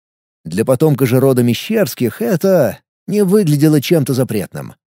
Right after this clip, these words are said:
Мозг просчитал предложенный вариант и отбросил, как слишком неэффективный, нисколько не заботясь об этической стороне дела.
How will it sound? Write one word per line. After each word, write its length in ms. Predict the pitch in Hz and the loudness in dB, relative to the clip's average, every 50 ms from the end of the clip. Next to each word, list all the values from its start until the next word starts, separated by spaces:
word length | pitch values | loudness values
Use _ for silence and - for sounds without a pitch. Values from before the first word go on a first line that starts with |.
| _ _ _ _ - | _ _ _ _ -6
Мозг 340 | - 165 196 196 170 - - | -2 0 2 2 2 0 -2
просчитал 640 | - 175 180 151 - - 180 160 - 202 202 185 127 | -2 0 0 -2 -2 -2 -4 -2 0 2 2 2 2
предложенный 520 | - 131 131 120 131 139 135 110 120 135 123 | 2 0 0 2 2 2 2 2 0 0 2
вариант 460 | 123 131 165 180 190 180 131 - 160 | 2 2 2 2 2 2 0 2 0
и 100 | 156 127 | 0 2
отбросил, 680 | 120 135 127 131 196 208 202 160 113 - 104 78 76 - | 0 0 0 0 2 2 2 2 0 -2 -4 -10 -8 -6
как 180 | - 139 135 | -6 -6 -4
слишком 400 | - - 165 165 143 - - 147 | -4 -2 0 0 0 0 0 -2
неэффективный, 800 | 151 160 151 - 160 147 - - 165 170 120 87 165 64 - - _ _ | 0 0 0 0 -2 -4 -4 -4 -4 -4 -4 -4 -6 -12 -14 -18 _ _
нисколько 560 | - 196 220 190 - - - 147 120 104 - 131 | -2 0 0 0 0 0 0 0 2 2 0 0
не 120 | 139 139 | 0 2
заботясь 520 | 139 175 180 214 214 175 175 196 151 - | 2 2 4 4 4 4 2 2 0 0
об 200 | - - 170 180 | -2 -2 0 0
этической 520 | 208 165 - 190 - - 143 - - 151 139 | 0 0 0 -2 0 0 -2 0 0 -2 -2
стороне 400 | - - 165 151 156 151 139 127 | -2 -2 -2 0 0 0 0 0
дела. 380 | 98 101 82 65 58 50 - | -2 -4 -6 -8 -10 -12 -14